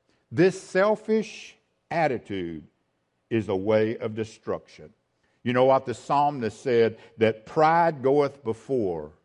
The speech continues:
destruction. He was a prideful kid. I was a prideful kid. But pride goes before destruction. Now look, no matter how much we think we have, when we're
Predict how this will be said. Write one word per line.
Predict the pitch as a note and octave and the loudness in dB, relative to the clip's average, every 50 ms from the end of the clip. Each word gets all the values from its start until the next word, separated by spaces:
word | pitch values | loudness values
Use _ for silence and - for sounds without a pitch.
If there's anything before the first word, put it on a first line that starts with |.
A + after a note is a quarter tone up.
| _ _ _ _ _ _ - | _ _ _ _ _ _ -10
destruction. | F#2 F2+ - - - - D#2+ D2 - - - - - _ _ _ _ _ _ _ _ _ _ _ _ _ _ _ _ _ _ _ _ | -10 -10 -10 -12 -12 -10 -10 -10 -12 -16 -20 -20 -20 _ _ _ _ _ _ _ _ _ _ _ _ _ _ _ _ _ _ _ _
He | - C3+ | -6 -4
was | F3 C#3 F#2+ | -4 -4 -6
a | F#2+ - | -6 -8
prideful | - - B2+ A2 G#2 G2+ - - - D#2+ | -8 -6 -4 -4 -4 -6 -8 -12 -18 -18
kid. | - - D#3+ A#2 - - _ _ _ _ _ _ _ _ _ _ _ _ _ _ _ _ _ | -16 -14 -14 -14 -14 -16 _ _ _ _ _ _ _ _ _ _ _ _ _ _ _ _ _
I | F#2+ G2 A#2 | -6 -4 -4
was | B2 G2 D#2+ E2+ | -4 -4 -6 -8
a | F2+ | -12
prideful | - - G#2 E2+ D2+ D2+ D2+ _ - D#2 D2 _ | -12 -10 -10 -10 -10 -10 -12 _ -18 -18 -18 _
kid. | - G2 D#2+ C#2 - _ _ _ _ _ _ _ _ _ _ _ _ _ _ _ _ _ _ _ _ _ _ _ _ _ - | -14 -14 -14 -14 -16 _ _ _ _ _ _ _ _ _ _ _ _ _ _ _ _ _ _ _ _ _ _ _ _ _ -4
But | A2 G#2+ G#2 - | -4 -4 -4 -6
pride | - - - C#3 D3+ D#3+ D3 A#2 F#2 D#2+ D#2 D2+ D2+ _ _ _ _ _ | -16 -12 -6 -6 -4 -4 -6 -8 -12 -14 -16 -18 -20 _ _ _ _ _
goes | A#2 G#2 G2+ F#2+ | -6 -4 -4 -6
before | - F2 E2+ - - - B2+ C3 A2 D2+ C2+ - - _ _ _ _ _ _ _ _ - | -8 -10 -14 -14 -14 -10 -8 -8 -8 -8 -12 -16 -20 _ _ _ _ _ _ _ _ -18
destruction. | F2 - - - - - G2 F2 D#2 - - - - C#2 D2 _ _ _ _ _ _ _ _ - | -18 -16 -16 -14 -8 -6 -6 -6 -6 -10 -18 -20 -20 -20 -20 _ _ _ _ _ _ _ _ -6
Now | G#2 | -2
look, | B2+ C#3 A2+ - F#2+ | 0 0 -2 -2 -4
no | G2 B2+ D3 D3+ E3 | -4 -2 0 0 0
matter | D#3 D#3 D#3 D#3 D3+ C#3 A#2+ A2 | 0 0 0 0 2 0 -2 -4
how | G#2 - - E3 F3+ F#3+ G3 | -6 -8 -8 -6 -6 -4 -4
much | G3 F#3+ G3 G3 G3 F#3+ - - | -4 -2 -2 -2 -4 -4 -6 -4
we | D#3 E3+ E3 | -4 -4 -4
think | E3 - E3 D#3 D#3 C#3 - - | -4 -8 -10 -10 -10 -10 -10 -8
we | C#3 C#3 C#3 | -6 -6 -6
have, | A#2+ F#2+ - B2+ A#2 F2+ D#2+ E2+ - - _ _ _ _ _ _ _ _ _ _ _ _ _ _ _ _ _ _ _ _ | -6 -6 -4 -4 -4 -4 -6 -10 -18 -20 _ _ _ _ _ _ _ _ _ _ _ _ _ _ _ _ _ _ _ _
when | - A2+ B2 A#2 A#2 A2+ | -6 -4 -4 -2 -2 0
we're | A2+ D3 E3+ F#3 G3+ | 0 0 2 0 -2